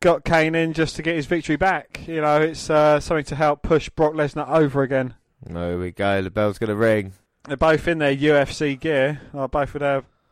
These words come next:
Speaker 1: U F C mitts on. So you can see some punches and some kicks, do you reckon?
Speaker 2: Well, both men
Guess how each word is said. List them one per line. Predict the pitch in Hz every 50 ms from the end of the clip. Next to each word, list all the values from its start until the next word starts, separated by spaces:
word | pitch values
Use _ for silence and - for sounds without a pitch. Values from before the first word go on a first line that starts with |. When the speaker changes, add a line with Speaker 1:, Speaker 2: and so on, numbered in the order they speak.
| _ _ _ _ _
Speaker 1:
U | - 156 151 147
F | 135 -
C | - 147 135 135
mitts | 139 143 143 135 -
on. | 156 151 147 151 143 - - _ _ _ _ _
So | - 127
you | 135
can | 131
see | 120 147 139
some | - 143 131
punches | - - 160 151 139 - 143 135
and | 143 139 -
some | - 143
kicks, | - - 170 170 175 165 - -
do | 160
you | 165
reckon? | 160 156 - 175 165 160 - - _ _ -
Speaker 2:
Well, | - - -
both | - 98 98 98 92 - -
men | 101 104 104 101 101 98 95